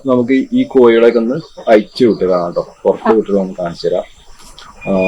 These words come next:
നല്ല ഫീമെയിൽ ആണ്, നല്ല ഫീമെയിൽ ആണ്, നല്ല സ്റ്റാൻഡിങ് ഡബിൾ ബോഡി ഫീമെയിൽ ആണ്.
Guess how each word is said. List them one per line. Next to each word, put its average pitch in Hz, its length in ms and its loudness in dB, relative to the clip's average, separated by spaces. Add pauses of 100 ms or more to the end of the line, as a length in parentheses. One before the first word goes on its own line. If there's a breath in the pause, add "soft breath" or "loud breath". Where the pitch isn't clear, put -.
(340)
നല്ല 147 160 8 (120)
ഫീമെയിൽ 135 440 6
ആണ്, - 100 -2 (240)
നല്ല 160 300 6
ഫീമെയിൽ 156 400 4
ആണ്, 139 140 2 (100)
നല്ല 143 220 4 (160)
സ്റ്റാൻഡിങ് 127 580 4
ഡബിൾ 117 280 2
ബോഡി 120 240 2
ഫീമെയിൽ 107 380 -2
ആണ്. 95 100 -12